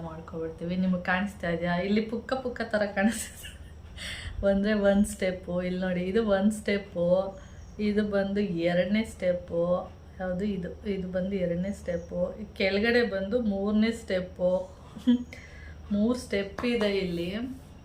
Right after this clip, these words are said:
ಏನಾಯ್ತು ಅಂದರೆ ನಾನು ಸ್ವಲ್ಪ ಏರ್ ಕಟ್ ಮಾಡಬೇಕು ಅಂದ್ಕೊಂಡಿದ್ದೆ. ಕಟ್ ಮಾಡೋಕ್ಕೆ ಹೋದಾಗ ಫಸ್ಟ್ ಒಂದು ವಿಡಿಯೋ ನೋಡಿದೆ. ನಾರ್ಮಲಾಗಿ ನಾನು ಏರ್ ಹೇಗೆ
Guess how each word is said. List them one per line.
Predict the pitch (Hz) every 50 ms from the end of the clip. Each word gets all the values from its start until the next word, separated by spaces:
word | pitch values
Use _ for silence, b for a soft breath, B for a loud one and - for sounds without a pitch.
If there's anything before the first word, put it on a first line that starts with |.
| - - - - - - - - - - - - - - - -
ಏನಾಯ್ತು | 208 190 202 214 226 233 220 196 - 190
ಅಂದರೆ | 180 180 190 226
ನಾನು | 233 226 208 190 190 185 - -
ಸ್ವಲ್ಪ | 190 180 175 180
ಏರ್ | 185 185 185 208 240 240 240
ಕಟ್ | - 208 196 - -
ಮಾಡಬೇಕು | 208 214 214 202 196 196 196 - -
ಅಂದ್ಕೊಂಡಿದ್ದೆ. | 196 196 185 - 190 185 180 175 170 165 170 202 262 B B B B B B B B B
ಕಟ್ | - 240 240 240 254
ಮಾಡೋಕ್ಕೆ | 247 254 247 240 233 - - 196
ಹೋದಾಗ | 196 190 175 175 175 202 226 262 - - -
ಫಸ್ಟ್ | 208 208 202 - - -
ಒಂದು | 254 233 220 202 202
ವಿಡಿಯೋ | 202 208 220 220 233 226
ನೋಡಿದೆ. | 208 190 180 175 170 165 - 202 185
ನಾರ್ಮಲಾಗಿ | 175 170 165 185 214 233 247 262 262 262 262 247
ನಾನು | 240 233 220
ಏರ್ | 208 208 214 214
ಹೇಗೆ | - - - 220 208 208 214 214 214